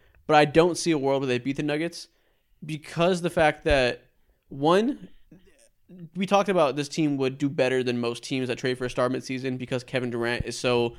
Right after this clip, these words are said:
malleable and can play with any style of play. He just fits in any team and doesn't, you know, commandeer a team like somebody like James Harden would if they came in halfway through a year. And we're seeing that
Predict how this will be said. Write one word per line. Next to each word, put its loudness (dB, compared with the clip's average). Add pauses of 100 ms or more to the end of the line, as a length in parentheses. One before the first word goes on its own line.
(160)
malleable 2
and -4
can -8
play -2
with -4
any -4
style 0
of -6
play. -2 (240)
He -4
just -10
fits -6
in -2
any 0
team -4 (720)
and -2
doesn't, -2
you -2
know, -2 (140)
commandeer -2
a -2
team -4
like -8
somebody -6
like -6
James -4
Harden -4
would -6
if -12
they -8
came -6
in -6
halfway -8
through -8
a -8
year. -10 (580)
And -2
we're 2
seeing 0
that -6